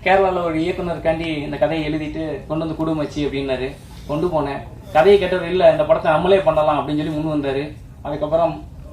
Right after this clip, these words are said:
அழகர் சார் வந்தாரு. அழகர் சார் தொடர்ந்து வந்தோடனே இந்த படம் ஷூட்டிங் போக ஆரம்பிச்சிச்சு.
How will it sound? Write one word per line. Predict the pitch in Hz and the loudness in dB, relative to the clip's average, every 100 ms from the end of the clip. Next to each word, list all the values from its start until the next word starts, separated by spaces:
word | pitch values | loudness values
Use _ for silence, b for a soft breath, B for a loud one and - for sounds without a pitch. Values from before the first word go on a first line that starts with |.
| - - | -16 0
அழகர் | - 208 170 | 4 4 4
சார் | 170 156 | 6 8
வந்தாரு. | 147 147 147 147 147 - - - - - - - - - - | 8 6 6 4 -2 -4 -4 -6 -8 -8 -6 -6 -6 -6 0
அழகர் | 202 190 185 | 6 8 8
சார் | 185 165 | 4 2
தொடர்ந்து | - 180 170 | 2 2 0
வந்தோடனே | 165 165 170 | 2 2 2
இந்த | 165 | 4
படம் | - 165 160 143 - - - - - - | 6 6 6 2 -4 -8 -8 -10 -8 -2
ஷூட்டிங் | 175 175 | -2 -2
போக | 156 156 147 | 2 4 4
ஆரம்பிச்சிச்சு. | 139 139 - 156 | 2 -6 -10 -10